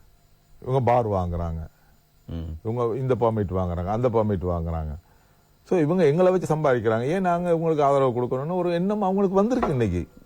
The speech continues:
Speaker 2: என்ன கண்டு கொண்டீர்கள்? முதலாவது விடயம். ஆ, ரெண்டாவது?
Speaker 1: சரியா?
Speaker 2: ம்.
Speaker 1: அப்ப அது, அது, அது ஒன்று. மற்றது, பொ-, பொதுவாக மக்களுக்கு, மக்களுக்கு இன்றைக்கு தெரியும் எதை, எதை பேசுவார்கள், எதை செய்தால் எதை செய்-, செய்ய முடியும், எதை செய்யக்கூடியதெல்லாம் இருக்க முடியும்.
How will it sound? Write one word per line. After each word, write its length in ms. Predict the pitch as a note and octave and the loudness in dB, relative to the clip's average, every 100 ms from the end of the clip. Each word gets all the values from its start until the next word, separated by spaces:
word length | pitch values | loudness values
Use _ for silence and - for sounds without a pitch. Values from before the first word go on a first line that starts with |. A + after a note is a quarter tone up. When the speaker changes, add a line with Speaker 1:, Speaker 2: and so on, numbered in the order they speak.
| - | -14
Speaker 2:
என்ன 180 | F#2+ F#2 | -8 -6
கண்டு 220 | F2+ E2+ | -6 -6
கொண்டீர்கள்? 640 | D#2+ D#2 D2+ E2 G2 G2 | -6 -6 -4 -4 -4 -4
முதலாவது 400 | - F2 E2+ D#2 | -6 -2 -2 -2
விடயம். 260 | D#2 D#2 - | -4 -6 -4
ஆ, 120 | F2 | -2
ரெண்டாவது? 500 | F2 F#2+ G#2 G#2+ A2 - - - - | 0 2 2 2 -2 -6 -10 -10 -6
Speaker 1:
சரியா? 340 | - D3 C3+ F#2+ - | 0 4 6 4 2
Speaker 2:
ம். 120 | G2 | 0
Speaker 1:
அப்ப 200 | F#2+ C#3+ | 2 2
அது, 260 | A#2 B2 C#3+ | 4 4 4
அது, 200 | A2 A#2+ | 4 4
அது 240 | F#2 A#2 | 4 4
ஒன்று. 340 | B2+ G2+ E2+ E2 _ | 4 2 0 -4 _
மற்றது, 600 | - C3 F3+ F#3 A#3+ G#3+ | -4 -2 0 2 4 4
பொ-, 400 | A#2 C#2 G2 G#2+ - C3 A2 | 2 -4 -4 -4 -4 -6 0
பொதுவாக 600 | C#3 D#3+ D#3+ D3 D#3+ G3+ | 2 4 4 4 2 0
மக்களுக்கு, 840 | C3+ A#2 - D#3+ D#3 - E3 F3 | 0 -2 2 2 2 2 0 0
மக்களுக்கு 520 | B2 A#2 - D#3 D#3 | 0 0 0 0 0
இன்றைக்கு 320 | D3 B2+ A#2 | 0 2 2
தெரியும் 500 | F#2+ A2 A#2+ D3 F3 - | 2 2 2 0 -4 -2
எதை, 300 | G#2+ B2 B2+ | 2 4 4
எதை 220 | A2+ B2+ | 4 2
பேசுவார்கள், 600 | A#2 A2+ G2+ G#2+ G2+ A2 | 2 0 2 2 2 2
எதை 220 | C3+ G#2+ | 0 2
செய்தால் 460 | A2+ G#2+ G#2 G2+ B2+ | 0 0 2 2 2
எதை 240 | A2 A#2 | 2 0
செய்-, 180 | A2 G2 | 0 -2
செய்ய 320 | G2+ G2+ A2 | -2 0 0
முடியும், 400 | G#2 G2 A2 C#3 | 0 0 0 0
எதை 60 | A2+ | 0
செய்யக்கூடியதெல்லாம் 800 | G#2 G#2+ G#2+ - F#2+ F#2+ G2 B2 | 0 0 0 0 0 0 0 0
இருக்க 240 | G2+ E2 E2 | -2 -4 -4
முடியும். 300 | D2+ D2+ | -4 -6